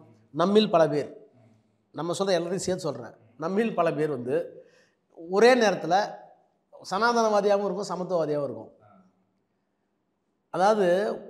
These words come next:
உங்களுக்கு கீழே வந்து, உங்களுக்குன்னு வரும்போது நான் வந்து மத்தவனோட சமமா இருக்கணும், அப்ப நீங்க வந்து ஒரு சமத்துவவாதியா இருக்கீங்க. உங்களுக்கு கீழே இருக்கவங்களை பார்க்கும்போது ஒரு சனாதனவாதியா இருக்கீங்க. அப்போ இந்த சாதி பெருமிதம் இருக்கத்தானே செய்யுது.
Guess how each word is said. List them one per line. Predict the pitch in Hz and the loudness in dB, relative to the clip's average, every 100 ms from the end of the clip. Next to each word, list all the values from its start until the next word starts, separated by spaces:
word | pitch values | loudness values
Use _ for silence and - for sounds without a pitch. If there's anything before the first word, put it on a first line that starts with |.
| - | -20
உங்களுக்கு | - 180 240 226 190 190 | -4 -2 -2 -2 -4 -6
கீழே | - 269 226 | 0 6 6
வந்து, | 180 185 170 147 185 220 - - - 135 127 127 | 6 0 0 0 -4 -8 -18 -20 -20 -20 -20 -8
உங்களுக்குன்னு | 170 233 269 269 | -4 2 2 2
வரும்போது | 254 226 214 226 285 - 170 | 2 2 0 0 -2 -4 -4
நான் | 196 196 202 | -2 0 -2
வந்து | 214 | -6
மத்தவனோட | 190 202 202 | -6 -4 -4
சமமா | 180 180 180 | -4 -2 -2
இருக்கணும், | 151 139 139 - - _ _ _ _ _ _ _ | -4 -6 -10 -18 -20 _ _ _ _ _ _ _
அப்ப | 160 254 | -4 -2
நீங்க | 233 208 | 0 -2
வந்து | 208 | -4
ஒரு | 226 | -4
சமத்துவவாதியா | 180 190 190 170 | -4 -4 -2 -2
இருக்கீங்க. | 151 131 117 117 110 - - | -2 -6 -12 -14 -18 -20 -6
உங்களுக்கு | 208 247 254 - | -2 2 0 2
கீழே | 311 311 | 4 4
இருக்கவங்களை | 254 240 226 | 2 0 0
பார்க்கும்போது | 202 202 196 196 269 - - | 0 0 -4 0 -2 -2 -6
ஒரு | 208 | -6
சனாதனவாதியா | 196 202 202 170 160 | -4 -4 -2 -4 -4
இருக்கீங்க. | 139 120 113 - - _ _ _ _ | -6 -8 -14 -18 -20 _ _ _ _
அப்போ | 190 208 240 | -4 0 0
இந்த | 240 | -2
சாதி | 214 202 269 285 | -4 -4 -2 -2
பெருமிதம் | 185 247 254 233 240 | 4 4 4 0 -2
இருக்கத்தானே | 214 202 214 | -2 -4 -6
செய்யுது. | 180 165 139 | -6 -6 -6